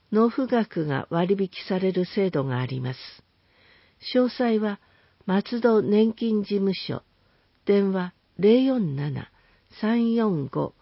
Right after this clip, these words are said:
五五一七にお問い合わせいただくか、日本年金機構ホームページをご覧ください。日本年金機構ホームページ、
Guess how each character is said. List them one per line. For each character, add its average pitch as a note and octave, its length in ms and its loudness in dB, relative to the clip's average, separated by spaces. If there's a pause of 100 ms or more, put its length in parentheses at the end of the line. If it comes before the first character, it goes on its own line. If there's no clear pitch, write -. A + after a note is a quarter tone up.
(400)
五 A#3 300 4
五 G#3+ 500 2
一 A3+ 340 -4
七 A3+ 320 0
に C#3+ 260 -4
お D#3+ 120 -2
問 G3 260 2
い F#3 80 2
合 F3 120 0
わ E3+ 120 0
せ E3 160 -4
い E3 80 -2
た E3+ 160 -4
だ E3+ 160 -4
く - 180 -20
か、 - 220 -10 (720)
日 G3+ 180 2 (100)
本 A#3+ 240 0
年 F#3+ 220 2
金 A3 260 -2
機 - 220 -18
構 D#3 240 -2
ホ - 240 -2
ー - 20 0
ム B3 180 0
ペ B3 180 0
ー G#3 40 -8
ジ E3 160 -2
を C#3 120 -2
ご - 140 -4
覧 C#3+ 180 -2
く - 160 -10
だ B2+ 160 -8 (100)
さ G2 100 -14
い。 - 140 -18 (1300)
日 G#3 180 0 (100)
本 B3 240 0
年 G#3 240 2
金 A3 280 -4
機 - 200 -18
構 E3+ 280 0
ホ F#3 180 -2
ー - 40 2
ム F#3 180 0
ペ D#3+ 200 0
ー C3 60 -2
ジ、 - 200 -12